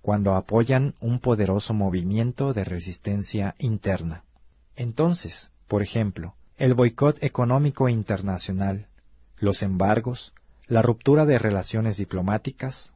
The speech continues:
la expulsión del gobierno de organizaciones internacionales, la condena del mismo por alguno de los cuerpos de las Naciones Unidas, y otros pasos semejantes pueden contribuir grandemente. A pesar de todo,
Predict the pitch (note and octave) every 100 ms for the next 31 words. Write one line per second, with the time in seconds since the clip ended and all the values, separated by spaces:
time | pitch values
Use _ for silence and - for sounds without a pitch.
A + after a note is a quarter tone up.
0 | _ - A2 A2 - - A2+ G2+ - C#3+
1 | D#3+ D#3 A2 G2+ G#2 G#2+ G#2+ F#2 F#2+ F2+
2 | F#2 F#2 F2+ - G#2+ G#2 - F#2+ G2 F2+
3 | F2 - G2 A2 B2+ C3+ - - _ _
4 | _ A#2 A#2 A#2 A2+ B2+ D3 C#3+ A#2+ A2+
5 | C#3 C#3 D#3 D#3+ - - A#2 G#2+ G2+ A#2
6 | C#3 B2 G2+ - - A#2+ A#2+ A2 G2+ F2+
7 | F2 F2+ - G2+ G2 - F#2+ A2 A2 G2
8 | - - - - B2 C#3+ D#3 E3 - C3
9 | B2 A2+ G#2+ G2 - A#2 B2 D3 - -
10 | _ - C3+ D3 D3+ C#3+ A2+ G#2 G2 F#2
11 | G2 A#2+ - - A2+ G#2 G#2+ G#2 F#2 E2+
12 | E2 G2 - - _ - _ _ _ B2+
13 | A#2 A#2 - B2+ B2 A2+ B2+ B2 G#2